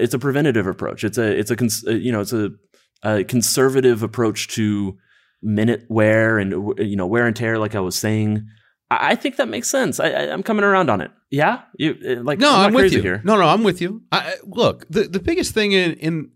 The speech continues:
Speaker 2: in the N B A right now is just flexibility generally, right? Some nights you're gonna start K P at center. Some nights he's gonna play next to Powell. Uh,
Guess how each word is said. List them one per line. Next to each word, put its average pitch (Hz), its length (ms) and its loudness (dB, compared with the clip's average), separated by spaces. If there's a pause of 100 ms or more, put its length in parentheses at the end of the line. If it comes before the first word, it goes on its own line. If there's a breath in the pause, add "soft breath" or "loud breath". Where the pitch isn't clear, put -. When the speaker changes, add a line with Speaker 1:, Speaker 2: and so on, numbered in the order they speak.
(140)
Speaker 2:
in 151 140 -4
the 143 120 -2
N 151 100 -2
B 147 140 0
A 123 320 2 (480 soft breath)
right 127 300 2
now 156 320 2
is 123 160 0
just 131 160 -6
flexibility 127 800 -2 (140)
generally, 92 680 -2 (840)
right? 139 380 0
Some 240 300 2
nights 240 320 2
you're 202 80 2
gonna 180 200 2
start 180 320 2
K 175 160 4
P 170 220 2
at 151 80 -2
center. - 340 -6 (460 soft breath)
Some 190 320 0
nights 160 480 0
he's 110 320 -4
gonna 143 160 2
play 160 180 2
next 156 260 0
to 156 60 -6
Powell. 156 480 0
Uh, 135 200 -6